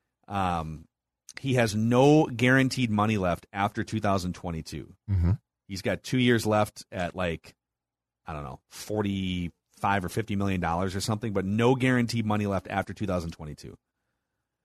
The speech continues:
Speaker 1: And then I'll throw this one out there and ask a couple. So Kyler Murray is the third nugget here as the N F L quarterback carousel turns. His agent sent a letter to the Cardinals that Adam Schefter published this morning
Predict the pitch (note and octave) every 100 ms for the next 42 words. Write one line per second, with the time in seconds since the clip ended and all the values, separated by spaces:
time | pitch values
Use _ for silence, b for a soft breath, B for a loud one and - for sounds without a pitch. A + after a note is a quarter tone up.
0 | _ _ _ _ _ _ B2 B2 A#2+ C3
1 | A#2 G#2 G#2 F2+ F#2+ F2 E2+ F2 - D#2
2 | - G2+ - C#3+ B2 A2+ A#2+ A2+ G2 F2
3 | F#2+ - G#2 G2+ F#2+ F2+ E2+ F2 F2 E2+
4 | G#2 G2 F#2 F2+ G#2+ G2 G2 F#2 G#2 G2
5 | F2+ F2 F#2+ F2 F2+ F2 C3+ B2 G#2+ b
6 | b b b - C3 - C#3+ D3+ C#3 A2+
7 | - A#2+ - A2+ A2 A#2 G#2 F#2+ - -
8 | G2 - A2 G#2+ F#2 F2 - - G#2+ G#2
9 | F#2 A2 G#2+ G#2 F2 F#2+ F2+ F2+ - -
10 | G2+ F2+ F2+ E2+